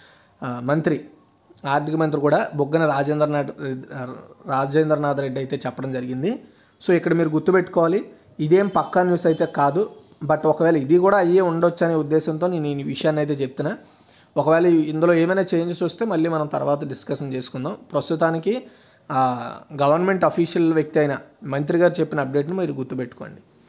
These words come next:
తర్వాత చైనా కొత్త కయ్యం యువాన్ వాంగ్ ఫైవ్. చూడండి, <clears throat>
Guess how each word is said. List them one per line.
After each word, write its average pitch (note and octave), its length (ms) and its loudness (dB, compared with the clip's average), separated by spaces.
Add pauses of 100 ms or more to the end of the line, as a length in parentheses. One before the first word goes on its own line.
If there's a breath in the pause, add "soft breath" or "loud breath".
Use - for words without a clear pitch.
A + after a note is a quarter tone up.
(320 soft breath)
తర్వాత F3 440 2
చైనా F#3 240 4
కొత్త E3+ 280 -2
కయ్యం C3+ 300 0 (380)
యువాన్ E3+ 400 4
వాంగ్ E3 220 2
ఫైవ్. B2+ 300 -2 (440)
చూడండి, D#3+ 400 2 (1080 soft breath)
<clears throat> E3 220 -2